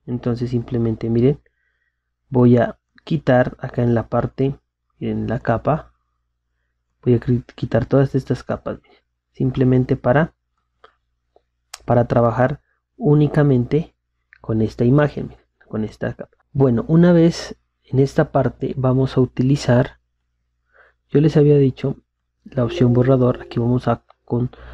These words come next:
con-, convertirlo en objeto inteligente para que no-, para que nos permita editar y mire cómo yo puedo ir editando mi, la imagen que he seleccionado.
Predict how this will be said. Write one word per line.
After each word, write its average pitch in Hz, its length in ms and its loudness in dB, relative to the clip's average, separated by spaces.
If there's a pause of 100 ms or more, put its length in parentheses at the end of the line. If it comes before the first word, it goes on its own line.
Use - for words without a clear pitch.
(120)
con-, 135 220 2 (240)
convertirlo 139 560 2
en 120 100 -2
objeto 127 360 -4
inteligente 127 600 -2
para - 180 -14
que 110 140 -8
no-, 104 160 -6 (120)
para - 180 -8
que - 120 -14
nos 110 160 -12
permita 123 560 -2 (340)
editar 139 540 0
y 147 140 -2
mire 135 360 4
cómo 135 340 -2 (600)
yo 123 220 2
puedo 117 540 0 (760)
ir - 300 -10
editando 135 840 2
mi, 113 680 -4 (580)
la 120 100 0
imagen 131 500 2
que 113 240 -2
he 117 60 -2
seleccionado. 110 680 -4